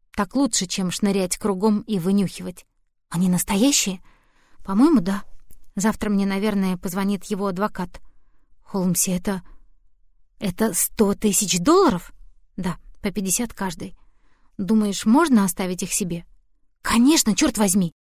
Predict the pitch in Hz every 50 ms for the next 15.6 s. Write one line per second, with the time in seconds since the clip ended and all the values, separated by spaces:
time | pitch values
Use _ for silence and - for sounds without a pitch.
0 | _ _ _ - - - - 220 240 240 233 - - - 240 220 240 226 220 214
1 | 202 220 294 277 233 190 - 202 180 202 226 233 - 226 208 196 - - 220 214
2 | - 240 254 226 214 214 190 185 190 196 214 208 - - - _ - - - -
3 | 220 220 214 214 220 220 220 226 220 - 254 254 233 226 220 208 208 202 208 -
4 | - 240 233 - - 226 190 185 185 180 170 - - - - - - - 233 214
5 | 226 220 - 240 208 220 226 - 208 175 226 226 240 208 180 - 190 185 185 185
6 | 180 254 294 285 240 185 175 170 165 - - - - - - - 214 220 214 214
7 | 202 196 190 175 220 208 196 190 208 - - - 240 226 175 - 190 185 180 165
8 | 175 214 262 277 220 202 - - - 185 - - 220 214 214 202 196 190 180 -
9 | - - - _ _ _ _ _ _ _ _ - 214 220 226 220 202 202 240 220
10 | 196 208 202 190 190 190 - 202 196 220 175 175 156 175 180 - - _ _ _
11 | _ _ _ _ _ _ _ _ - 233 226 226 208 - - 214 196 - - _
12 | _ _ _ _ _ - - - _ 196 202 220 233 233 226 - - 320 320 277
13 | 240 233 214 - - - 233 208 170 165 165 170 175 175 208 202 180 170 170 -
14 | 220 220 196 170 139 - - 202 185 170 - - - 220 202 180 175 175 180 -
15 | - 190 180 170 214 220 190 180 180 - -